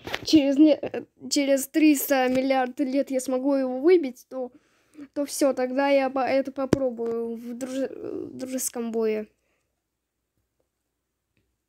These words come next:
Так что вот так. Конечно, я даже не знаю, как возраст менять Бравлера. Напишите в комментариях, как можно менять.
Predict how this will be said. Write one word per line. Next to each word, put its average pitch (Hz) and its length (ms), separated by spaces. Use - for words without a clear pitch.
Так 294 160
что - 180
вот 262 120
так. - 240
Конечно, 403 320
я 381 180
даже 339 220
не 330 140
знаю, 370 360
как 294 280
возраст 285 500
менять 277 380
Бравлера. 240 440
Напишите 330 420
в - 40
комментариях, 240 500
как 226 200
можно 226 280
менять. 208 340